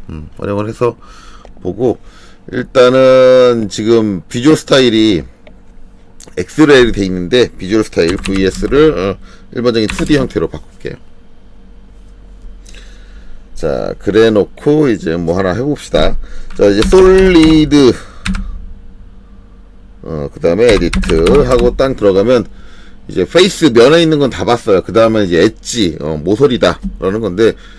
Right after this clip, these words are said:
자, 엣지 이를 치고 일단 한번 들어가 볼게요. 이를 치고 들어가 보면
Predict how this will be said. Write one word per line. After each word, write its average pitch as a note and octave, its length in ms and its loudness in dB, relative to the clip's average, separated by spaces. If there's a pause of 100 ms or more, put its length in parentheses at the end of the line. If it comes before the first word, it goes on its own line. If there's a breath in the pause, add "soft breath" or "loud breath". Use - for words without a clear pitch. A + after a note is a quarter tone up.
(140 soft breath)
자, F2 120 -2
엣지 B2 480 -2
이를 F3+ 220 2
치고 E3+ 280 0
일단 D3+ 260 4
한번 D3+ 280 -2
들어가 G2 240 2
볼게요. D2+ 280 -10
이를 A#2 420 -2
치고 - 240 -8
들어가 F2 280 0
보면 B2+ 400 -2